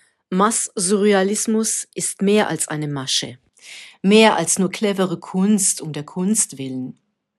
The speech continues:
Vielmehr wird er rasch zu einer Rückkehr zur Hauptrichtung der Kunst.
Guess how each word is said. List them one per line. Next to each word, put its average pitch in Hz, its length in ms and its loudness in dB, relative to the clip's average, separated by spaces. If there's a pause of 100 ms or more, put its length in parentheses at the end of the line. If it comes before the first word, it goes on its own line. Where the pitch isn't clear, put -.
(760)
Vielmehr 214 920 0 (120)
wird 175 420 -6
er 151 220 -10
rasch 190 320 -2
zu - 180 -6
einer 147 320 -8
Rückkehr 170 560 -6 (220)
zur - 240 -8
Hauptrichtung 160 600 -10
der 127 120 -14
Kunst. - 580 -14